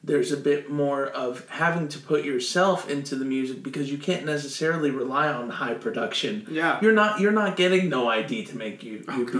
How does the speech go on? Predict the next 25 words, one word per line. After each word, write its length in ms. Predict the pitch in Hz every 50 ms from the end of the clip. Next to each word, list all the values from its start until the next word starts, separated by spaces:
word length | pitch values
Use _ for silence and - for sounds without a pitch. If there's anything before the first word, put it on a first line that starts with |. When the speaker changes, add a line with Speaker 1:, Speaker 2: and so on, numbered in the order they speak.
| 113
Speaker 1:
beats, 160 | 104 - - -
you 100 | 117 113
know? 120 | 117 110
Speaker 2:
How 140 | - - 143
nice 220 | 143 143 143 143 -
that 120 | 147 156
would 120 | 151 131
be. 120 | - - -
Speaker 1:
S-, 200 | - - - - -
yeah. 260 | 165 - - - -
<laughs> 840 | - - - - - - 220 - 190 190 - - 196 208 185 165 151
So 260 | - 196 190 - -
I 120 | - 170
think 280 | 170 - 190 190 190 160
it, 200 | 180 175 - - -
it's 240 | - 147 147 147 -
important 640 | 175 147 139 139 147 160 165 - - 165 147 - -
to, 200 | - 156 139 127
especially 480 | 120 - - - 190 190 - 214 180 165
in 280 | 160 151 143 - - -
early 380 | - 147 147 151 156 147 143 -
start 480 | - - - - - - 147 143 147 -
of 100 | - 143
your 100 | 131 127
career, 380 | - - 147 143 143 135 143